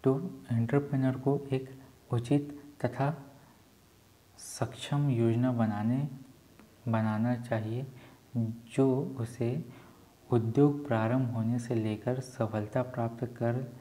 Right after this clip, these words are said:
लेने तक के बीच में आने वाली बाधाओं और चुनौतियों का सामना करते हुए सफलता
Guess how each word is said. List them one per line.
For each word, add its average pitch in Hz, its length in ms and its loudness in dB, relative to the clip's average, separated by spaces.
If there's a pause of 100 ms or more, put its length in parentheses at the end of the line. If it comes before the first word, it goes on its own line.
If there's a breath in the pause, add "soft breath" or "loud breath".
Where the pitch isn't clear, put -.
(260 loud breath)
लेने 117 280 2
तक 117 300 -4
के 117 140 0
बीच 117 380 0
में 117 300 2
आने 113 300 0
वाली 113 460 -2 (320 loud breath)
बाधाओं 107 500 0
और 123 600 -4 (280 loud breath)
चुनौतियों 113 560 0
का 123 80 0
सामना 113 420 0
करते 110 480 -4
हुए 113 220 -6 (420 loud breath)
सफलता 113 560 0